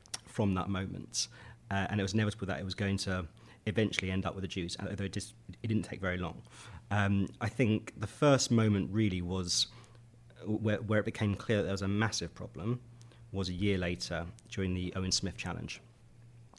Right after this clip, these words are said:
whereby, um, Owen Smith was essentially being demonised,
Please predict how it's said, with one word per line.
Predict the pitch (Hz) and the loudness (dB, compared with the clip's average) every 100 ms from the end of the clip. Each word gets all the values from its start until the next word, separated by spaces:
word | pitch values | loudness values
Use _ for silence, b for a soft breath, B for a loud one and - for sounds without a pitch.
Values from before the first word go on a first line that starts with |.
| - | -10
whereby, | 120 104 98 101 98 95 95 B B B - | -4 0 0 0 0 0 -2 B B B -4
um, | 104 95 95 92 - | 0 2 2 0 0
Owen | 120 113 | 2 4
Smith | 107 - 113 98 - | 4 4 2 0 -4
was | 92 92 87 - - - B B - - - | -6 -4 -2 2 2 0 B B -20 -20 -12
essentially | - - 101 - 95 | -4 0 2 0 -4
being | 90 90 90 92 85 71 - 90 | -2 -2 -2 -4 -6 -8 -12 -8
demonised, | - 98 92 82 82 - - | -2 0 0 -2 -4 -6 -6